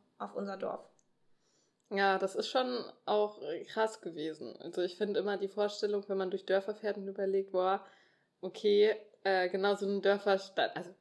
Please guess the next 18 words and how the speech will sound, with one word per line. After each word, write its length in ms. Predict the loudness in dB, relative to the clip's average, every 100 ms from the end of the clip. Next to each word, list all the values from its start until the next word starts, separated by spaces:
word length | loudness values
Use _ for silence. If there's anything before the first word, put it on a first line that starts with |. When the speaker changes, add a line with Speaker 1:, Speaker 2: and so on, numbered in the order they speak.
| -18
Speaker 2:
schon 260 | 0 2
andere, 460 | 4 2 2 4 4
<laughs> 40 | 4
aber 260 | 0 2
ähnliche 360 | 2 0 -2 0
Dörfer 320 | 2 2 0
standen 300 | 0 0 2
hier 120 | -2
in 80 | -2
der 120 | -2
Nähe 300 | 0 2 2
und 200 | 0 0
da 60 | 0
ist 60 |
jetzt 160 | 0 -2
einfach 200 | -2 -2
nur 220 | -6 -4
noch 280 | -2 -4 -8